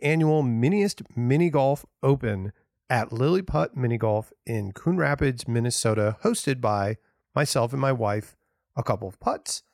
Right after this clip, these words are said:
This is the third time that we've run this tournament. We started it off two years ago during the pandemic as we were looking around and being like,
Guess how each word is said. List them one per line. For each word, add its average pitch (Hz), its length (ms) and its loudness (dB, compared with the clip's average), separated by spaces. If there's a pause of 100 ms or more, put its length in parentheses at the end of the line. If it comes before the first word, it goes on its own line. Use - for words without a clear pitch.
(340)
This 151 120 2
is - 80 -4
the 180 120 -2
third 202 380 0
time 196 200 0
that 190 80 -2
we've 165 200 -4
run 139 280 0
this 156 120 -2
tournament. 156 440 -2
We 127 120 -2
started 127 480 0
it 123 60 2
off 117 260 0
two 135 160 -4
years 120 240 0
ago 113 220 0
during 107 240 -2
the 104 80 -4
pandemic 117 680 -2 (400)
as 135 180 4
we 143 140 6
were 127 400 4 (580)
looking 185 300 2
around 156 380 4
and 135 200 4
being 135 300 4
like, 131 360 0